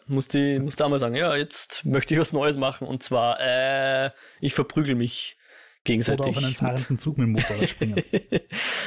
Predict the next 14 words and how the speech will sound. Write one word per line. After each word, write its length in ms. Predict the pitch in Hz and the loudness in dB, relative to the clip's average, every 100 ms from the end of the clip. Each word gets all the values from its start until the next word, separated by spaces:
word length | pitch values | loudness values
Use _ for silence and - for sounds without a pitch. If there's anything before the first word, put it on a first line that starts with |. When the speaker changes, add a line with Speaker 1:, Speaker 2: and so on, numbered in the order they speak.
| - | -2
Speaker 1:
Ja, 340 | 139 190 117 - | 0 2 0 -8
se-, 360 | - - 214 - | -10 -8 -8 -4
ja, 240 | 165 202 | 0 2
wirklich 300 | 175 180 - | 0 -2 0
cool. 100 | 165 | 2
Sie 140 | 131 147 | 4 4
hat, 140 | 165 - - | 2 -4 -12
sie 320 | - 151 151 | -8 -2 0
hat, 100 | 156 | 2
glaub 140 | 175 | 2
ich, 100 | 151 | 2
auch 120 | 143 - | -2 0
damals, 600 | 120 165 147 - - - | 0 0 -2 -4 -12 -4
ähm, 460 | - 117 117 117 | 0 2 0 -2